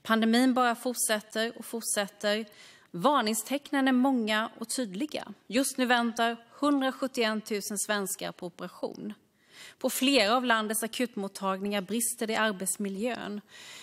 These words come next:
Bristen är så allvarlig att akuta åtgärder krävs för att kunna bedriva verksamheten." Slutcitat.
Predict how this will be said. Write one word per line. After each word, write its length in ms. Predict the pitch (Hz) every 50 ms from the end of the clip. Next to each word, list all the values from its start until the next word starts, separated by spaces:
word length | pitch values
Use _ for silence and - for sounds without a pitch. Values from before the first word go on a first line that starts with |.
| - _
Bristen 400 | - 262 277 - - - 254 254
är 60 | 269
så 140 | 254 - 269
allvarlig 580 | - - 254 277 262 220 196 208 208 208 208 214
att 180 | 208 208 -
akuta 460 | 233 220 - - 277 285 277 - -
åtgärder 420 | 277 269 240 254 - 208 196 196 202
krävs 500 | 202 - - - 196 185 185 190 - -
för 80 | -
att 100 | 190 -
kunna 240 | - - 202 196 190
bedriva 500 | 185 180 180 196 190 185 180 175 180 185
verksamheten." 960 | 180 190 190 190 - - - 196 185 214 240 262 247 - - - - - 202 - _ _
Slutcitat. 1000 | - - - 202 190 185 - - - 196 - - 226 - - - _ - - -